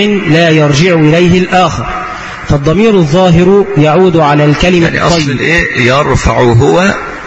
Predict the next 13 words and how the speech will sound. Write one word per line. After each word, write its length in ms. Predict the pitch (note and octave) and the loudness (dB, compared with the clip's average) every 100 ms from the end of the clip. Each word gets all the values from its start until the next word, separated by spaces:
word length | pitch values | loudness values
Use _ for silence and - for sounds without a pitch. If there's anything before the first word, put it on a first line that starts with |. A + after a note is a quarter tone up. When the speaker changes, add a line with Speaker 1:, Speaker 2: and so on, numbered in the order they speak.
| - - - - - - - - - - - - - | -16 -16 -18 -16 -14 -14 -14 -14 -14 -14 -14 -8 -6
Speaker 2:
العمل، 420 | A#2 A#2+ A2 G#2 - | -4 -4 -4 -4 -6
صح 200 | B2 - | -6 -4
كده؟ 300 | - C3+ F3 G3 - - - | -4 -4 -4 -6 -10 -16 -10
يعني 120 | - A#2 | -6 -2
في 140 | D#3 | -2
ضميرين، 500 | D3+ C#3+ B2+ B2 A2+ | 0 0 0 0 0
ضمير 520 | A2 B2 C3 D#3+ F3+ G3 - - - - - - | 0 0 0 0 -2 -4 -8 -12 -14 -12 -8 -6
مستتر 500 | - - - D#2 - - - - - - - | -4 -4 -2 -2 -4 -8 -14 -16 -16 -16 -6
وضمير 540 | - C3 C#3+ C#3 F3 E3+ | -2 0 0 0 0 0
ظاهر. 360 | B2 B2 G#2+ G2+ | 0 0 0 0
ضمير 300 | B2 D3+ D3+ | -2 -2 0
الظاهر 280 | D3 F3+ E3 | 0 0 0
الهاء، 380 | C#3+ C#3 B2+ | 0 0 0